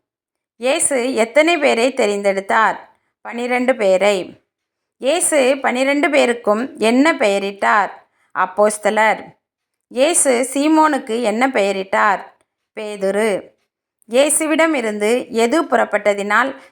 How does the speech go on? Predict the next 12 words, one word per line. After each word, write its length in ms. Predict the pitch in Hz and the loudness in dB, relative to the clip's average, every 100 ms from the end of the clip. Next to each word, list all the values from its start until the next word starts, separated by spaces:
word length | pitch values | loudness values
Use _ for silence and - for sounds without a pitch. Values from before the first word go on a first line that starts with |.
| _ | _
ஜனங்கள் 580 | 190 247 254 294 277 277 | -2 0 0 0 2 2
அவரை 360 | 214 220 233 | 0 0 -2
தொட 460 | 233 214 220 208 214 | 0 2 4 2 0
வகை 280 | 202 214 254 | -2 -2 -2
தேடினார்கள்? 800 | 233 214 214 208 165 180 214 175 - _ _ _ | 0 0 0 0 0 2 0 0 -10 _ _ _
வல்லமை. 840 | - 214 220 214 202 208 220 170 - _ _ _ _ _ _ 247 | -4 -2 0 0 0 0 -2 -6 -14 _ _ _ _ _ _ -12
தரித்திரராய் 720 | 247 247 294 294 294 302 320 | -12 -2 0 2 2 2 0
இருக்கிறவர்களுக்கு 600 | 269 262 262 262 262 262 | -4 0 2 2 2 0
உரியது 680 | 269 220 226 233 214 233 254 | -2 -2 -2 -2 0 -2 -2
எது? 600 | 214 202 196 220 202 - _ _ - 190 | -2 0 0 0 -2 -6 _ _ -12 -2
தேவனுடைய 680 | 233 254 254 226 214 214 | 0 2 0 0 0 0
ராஜ்யம். 680 | 233 208 180 185 190 202 185 | 0 0 -2 -4 -2 -2 -2